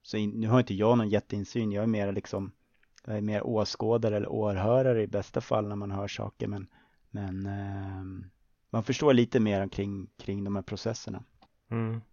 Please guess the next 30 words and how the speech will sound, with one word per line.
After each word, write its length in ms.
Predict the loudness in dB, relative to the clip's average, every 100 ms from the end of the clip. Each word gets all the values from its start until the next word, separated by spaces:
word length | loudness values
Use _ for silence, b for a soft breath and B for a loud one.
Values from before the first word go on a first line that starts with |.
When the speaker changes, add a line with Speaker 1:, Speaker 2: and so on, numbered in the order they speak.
| _ _ _ _ B B B B B B _ -8
Speaker 2:
Jag, 560 | -2 2 4 2 2 0
eh, 260 | 2 2 0
funderar 540 | -6 0 4 6 6 6
ibland 480 | 6 4 4 2 -4 -14 -14
hur, 580 | -4 -2 0 -2 -4 -8 _ _
hur 500 | 0 4 8 6 6
Rares 720 | 6 8 8 8 6 2 2
nittiotal 840 | 0 0 0 -2 0 6 8 8 6
hade 280 | 2 2 2
sett 260 | 2 0
ut 240 | -4 -2 -2
om 120 | -2
de 100 | -2
inte 280 | -4 -2 0
hade 160 | 0
haft 360 | 0 -2 -2 -6
just 360 | -4 -4 -6
ett 340 | -6 -6 -8 -12 -4
nära 400 | -2 0 0 0
samarbete 640 | 0 -2 -2 -2 -4 -4
med 140 | -4
Ni-, 120 | -4 -2
med 300 | 0 0 -2
Nintendo. 640 | -4 2 4 4 0 -2
Speaker 1:
Mm. 260 | 2 2 2 -4 _ -10
Speaker 2:
För 80 | -4
det, 420 | -2 -2 -4 -6
det 140 | -6 -4
är 120 | -2
ju 420 | -2 -2 0 -2